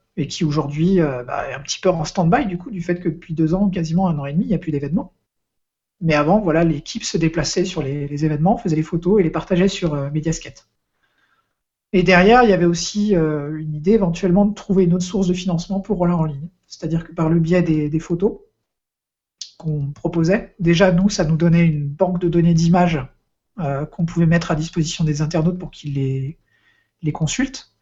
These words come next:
Mais c'était aussi une espèce de base de données iconographique pour Roller en ligne, pour illustrer ces articles. Et on avait aussi, euh, ponctuellement des demandes des marques qui nous sollicitaient pour, euh,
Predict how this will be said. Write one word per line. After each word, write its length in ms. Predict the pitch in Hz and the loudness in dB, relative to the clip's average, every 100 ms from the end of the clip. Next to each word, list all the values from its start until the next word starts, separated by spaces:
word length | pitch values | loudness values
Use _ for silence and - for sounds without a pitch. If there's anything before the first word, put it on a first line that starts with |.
| _ _ _ - | _ _ _ -4
Mais 80 | 165 | -2
c'était 220 | 185 202 | 2 2
aussi 280 | 202 - 226 | 2 2 2
une 60 | |
espèce 340 | 190 - 196 170 | 2 4 2 2
de 120 | 170 | 2
base 280 | 175 208 175 | 4 4 4
de 100 | 180 | 2
données 220 | 180 180 | 2 2
iconographique 960 | 185 208 - 196 190 185 - 208 - | 0 -4 2 2 4 2 0 -6 -6
pour 180 | 220 170 | -2 2
Roller 240 | 175 165 | 2 2
en 60 | 143 | 2
ligne, 220 | 202 285 | -2 -2
pour 160 | - 180 | -2 2
illustrer 340 | 165 165 175 | 2 0 -2
ces 200 | 160 135 | -2 -2
articles. 440 | 135 - 262 - 151 _ _ _ _ _ _ _ _ _ - | -6 -6 -10 -10 -12 _ _ _ _ _ _ _ _ _ -2
Et 140 | 175 196 | 2 4
on 120 | 185 | 4
avait 260 | 165 196 | 4 6
aussi, 360 | 208 - 208 202 | 4 0 0 2
euh, 200 | 165 151 | 2 0
ponctuellement 560 | 151 165 - 175 185 202 | -2 -4 0 2 4 4
des 120 | 156 | 2
demandes 520 | 165 175 180 175 131 | 2 4 4 2 0
des 140 | 143 143 | -2 0
marques 440 | 226 - - _ _ _ _ _ _ | -2 -4 -16 _ _ _ _ _ _
qui 340 | - 160 151 | -4 0 0
nous 200 | 143 151 | 0 -2
sollicitaient 600 | 143 180 156 - 151 208 | -2 -2 -2 -2 0 0
pour, 380 | 208 - 175 151 | 0 -2 0 0
euh, 200 | 135 | -2